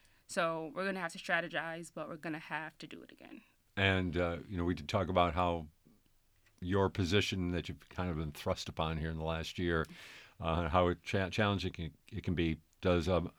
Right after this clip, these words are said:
Speaker 2: an event like that, though, does that boost you a little bit?
Speaker 1: It does. It boosts me, but it also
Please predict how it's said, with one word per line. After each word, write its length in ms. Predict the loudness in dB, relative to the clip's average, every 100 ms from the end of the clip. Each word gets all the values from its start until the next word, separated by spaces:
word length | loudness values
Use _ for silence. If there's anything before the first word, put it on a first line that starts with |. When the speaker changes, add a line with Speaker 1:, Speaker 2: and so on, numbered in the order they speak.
| -4
Speaker 2:
an 100 | 4
event 220 | 6 6
like 160 | 4 6
that, 220 | 4 4
though, 100 | 0
does 140 | 2
that 180 | 0 0
boost 300 | -2 -2 -2
you 120 | -4
a 60 | -2
little 160 | -2
bit? 220 | -2 -2 -4 -8 -2
Speaker 1:
It 160 | 0 2
does. 300 | 2 2 0
It 180 | -6 -4
boosts 340 | -4 -4 -2
me, 300 | 0 0 -2
but 160 | -4 -4
it 80 | 0
also 640 | -2 -2 -4 -2 -4 -6